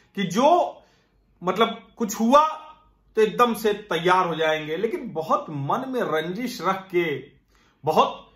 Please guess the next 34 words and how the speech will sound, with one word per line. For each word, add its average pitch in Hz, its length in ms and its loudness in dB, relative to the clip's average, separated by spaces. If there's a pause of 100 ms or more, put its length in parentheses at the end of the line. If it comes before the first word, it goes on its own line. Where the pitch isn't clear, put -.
(120)
साजिश 247 800 0
करके, 190 560 2 (480)
जिसको 208 200 -8
कहते 285 220 -2
हैं 370 100 -2
ना 440 120 -6
कि 392 60 -4
बहुत, 233 440 2
अ, 160 580 -4 (240)
शातिराना 240 840 2
नहीं 285 200 -6
होता 180 280 -2
हम 139 220 -6
लोगों 123 140 -8
का 123 100 -4
मन 120 160 -6
मिजाज। 104 420 -12 (1160)
ये 285 400 -4 (160)
हम 233 200 2
भारतीयों 214 600 0
की 240 260 -6
अच्छाई 214 640 0
है, - 340 -2 (220)
लेकिन 196 260 0
इसको 233 440 -2
वैसे 190 300 0
देखें 247 360 0
तो 359 80 0
ये 320 100 0
बुराई 240 500 4
भी 160 220 -4
है। - 260 -18 (720)
और 220 140 4
यही 240 480 2